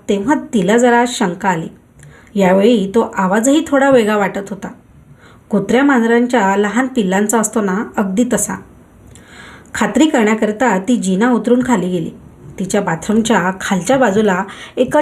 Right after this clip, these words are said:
छोट्याशा बंदिस्त जागेत एका कुत्रीने तीन चार पिल्लांना जन्म दिला होता. कुत्री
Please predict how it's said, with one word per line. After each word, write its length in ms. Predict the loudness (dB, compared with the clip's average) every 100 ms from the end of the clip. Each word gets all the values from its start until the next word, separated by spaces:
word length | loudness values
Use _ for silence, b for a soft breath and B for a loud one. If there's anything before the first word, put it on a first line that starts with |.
| 0
छोट्याशा 560 | 4 4 4 2 2
बंदिस्त 560 | 0 -2 -2 -2 0 0
जागेत 460 | 0 0 2 0 0 B B B
एका 220 | -4 -2
कुत्रीने 540 | -2 -2 0 2 4 2 0 4
तीन 180 | 4
चार 240 | 4 2 2
पिल्लांना 600 | 0 0 2 0 0 0
जन्म 260 | 0 0 -2
दिला 260 | -2 -2 -2
होता. 320 | -4 -8 -12 -16 -20 _ -20 -6
कुत्री 520 | -4 0 2 4 2